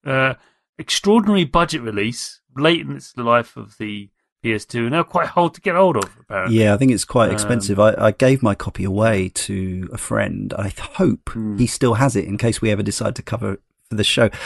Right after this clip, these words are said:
Speaker 2: I think the most interesting thing about it, as well as it being a Capcom game that clearly has kind of a relationship with the Resident Evil games,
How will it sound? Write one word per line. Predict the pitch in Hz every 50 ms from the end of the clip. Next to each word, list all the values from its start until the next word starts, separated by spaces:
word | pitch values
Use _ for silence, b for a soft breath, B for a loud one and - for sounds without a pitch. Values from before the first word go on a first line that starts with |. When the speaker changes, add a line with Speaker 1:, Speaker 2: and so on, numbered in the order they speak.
| B B B
Speaker 2:
I | -
think | - - 233 240
the | 233 202 175
most | 135 -
interesting | - 151 185 185 - 185 170 - - 156 156 147
thing | 151 139
about | 139 - 139 139 135 117
it, | 107 -
as | 113 120
well | 147 160
as | 165 135
it | 127 127
being | 131 127 123 117
a | 110
Capcom | - - - - - - 110 104 104
game | - 104 101 101 98
that | 98 104 - - _ _ _
clearly | - - 131 131 127 123 113 113 107
has | 95 117 120 113 104 107 104 -
kind | - - 113 107 101
of | 104 101 - -
a | 120 107
relationship | 107 113 110 110 117 113 - - - 104 - - 107 -
with | - 113 110 104
the | - 110
Resident | 101 104 101 98 98 95
Evil | 110 117 107 101
games, | 90 - 92 - - - _ -